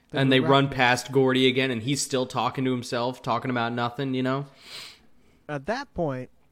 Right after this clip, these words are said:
Speaker 1: I
Speaker 2: Yeah.
Speaker 1: realized he was
Speaker 2: <laughs>
Speaker 1: talking off. Basically, he's telling the story of how he came to become a janitor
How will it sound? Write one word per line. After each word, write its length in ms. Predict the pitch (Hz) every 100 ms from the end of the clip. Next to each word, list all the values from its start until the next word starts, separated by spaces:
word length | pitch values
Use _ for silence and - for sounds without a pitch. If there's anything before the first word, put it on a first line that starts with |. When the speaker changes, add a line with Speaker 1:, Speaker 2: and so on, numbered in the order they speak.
| -
Speaker 1:
I 120 | 147
Speaker 2:
Yeah. 40 |
Speaker 1:
realized 640 | 147 151 135 117 123 120 - _ - _ - 147
he 160 | -
was 120 | 220
Speaker 2:
<laughs> 20 | -
Speaker 1:
talking 300 | 135 123 127
off. 180 | 127 - - _ _ _ _ _ _ _ _ - - - _ _ _ _ - _ _ _ - - - - -
Basically, 480 | 175 220 247 202 175
he's 180 | 160 156
telling 320 | - 180 156
the 60 | 143
story 340 | - 160 147 139
of 80 |
how 200 | 135 147
he 120 | 135 135
came 360 | - 139 131
to 80 | -
become 260 | 131 143 131
a 60 |
janitor 580 | 120 139 143 127 123 120